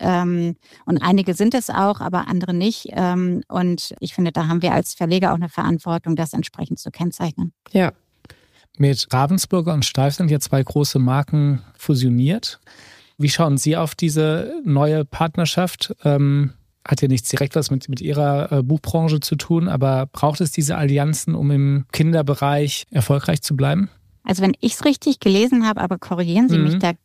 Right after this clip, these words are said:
Speaker 1: gerne, hat, äh, Ravensburger, glaube ich, ist das nicht nur unbedingt eine Allianz, sondern, oder eine Kooperation, sondern ich glaube, ähm, Ravensburger hat die Mehrheit übernommen.
Speaker 3: Mhm.
Speaker 1: Und, ähm, das ist im Moment das, was wir deutschlandweit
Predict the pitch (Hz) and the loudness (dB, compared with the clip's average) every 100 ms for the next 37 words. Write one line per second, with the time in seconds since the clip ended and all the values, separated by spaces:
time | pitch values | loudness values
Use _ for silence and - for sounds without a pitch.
0 | _ _ - 170 208 226 220 254 254 - | _ _ 0 2 4 4 2 2 0 -6
1 | 185 202 - - - 190 185 165 170 185 | -4 -2 -4 -10 -8 -2 -2 0 0 -2
2 | - 180 180 175 170 165 165 165 - - | -2 -2 -2 0 -2 -2 -4 -8 -10 -4
3 | 180 - - - 165 151 - 180 175 180 | -2 -2 -4 -4 -4 -2 0 2 2 2
4 | 165 160 156 175 226 180 175 170 151 160 | 2 2 2 2 2 0 -2 -2 -2 0
5 | 160 - 175 160 160 - 180 190 175 170 | -2 -4 -6 -4 -4 -2 0 0 2 0
6 | 160 - 160 156 160 156 156 170 160 160 | -2 -2 -2 0 0 0 -2 -4 -2 0
7 | 156 160 - 156 170 - 160 160 151 151 | 0 0 -2 -2 -2 -2 -2 -2 0 2
8 | 156 160 156 156 156 151 175 156 127 170 | 2 2 0 0 2 2 2 4 2 0
9 | - - - _ - 185 185 180 - 185 | -4 -20 -20 _ 0 2 4 2 0 0
10 | 180 180 180 175 175 - 196 180 - 202 | 2 2 2 2 0 -4 -2 -2 0 -4
11 | - - 185 185 180 196 277 - - 165 | -4 0 2 4 2 2 0 -6 -2 0
12 | 190 - - 175 165 - - - 170 170 | 0 -2 -6 -2 -2 -4 -8 -2 0 2
13 | 165 160 156 156 - _ - - _ - | 2 2 0 -2 -4 _ -20 -20 _ -14
14 | - 170 175 - 175 170 165 156 165 | -4 -2 -2 0 -2 -2 -2 0 -2